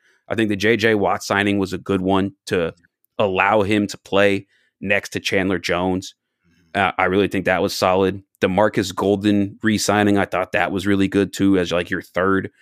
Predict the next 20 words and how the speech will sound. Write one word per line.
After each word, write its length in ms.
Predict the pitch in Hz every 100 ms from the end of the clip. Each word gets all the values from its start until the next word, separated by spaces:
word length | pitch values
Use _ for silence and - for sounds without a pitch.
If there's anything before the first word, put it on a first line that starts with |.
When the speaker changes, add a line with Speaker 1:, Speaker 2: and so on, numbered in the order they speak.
| _ _ -
Speaker 1:
guy, 240 | 92 92
and 80 | 98
they 60 | 90
didn't 240 | 101 95
pay 160 | - 98
a 60 |
ton 260 | 95 98 98
for 220 | - 98
him. 300 | 95 98 98 _ _ _ _
The 80 | 95
trade 440 | - - 104 104
to 120 | 101 95
acquire 500 | - 101 92 101 92
Rodney 400 | 92 92 98 92
Hudson 480 | - 101 - 107
for 180 | 95 90
a 60 | 98
third 320 | - 104 101
round 280 | 95 92 -
pick, 320 | - 101 -